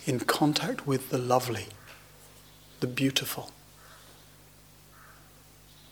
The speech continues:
And we might say, "Well, a lot of willingness to be in touch with the beautiful, yes, please."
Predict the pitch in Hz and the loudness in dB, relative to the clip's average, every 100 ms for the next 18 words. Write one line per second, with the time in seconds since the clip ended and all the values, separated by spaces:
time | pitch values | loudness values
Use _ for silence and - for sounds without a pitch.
0 | - 190 165 156 202 262 254 220 175 185 | -8 6 10 12 12 10 10 10 10 10
1 | 127 113 123 247 156 143 160 127 110 - | 8 8 10 10 10 10 12 10 6 2
2 | 123 127 113 - 180 - 127 120 135 160 | 2 4 4 4 4 4 0 4 8 8
3 | - 120 127 185 - 196 170 160 - | 8 2 4 2 6 8 10 8 4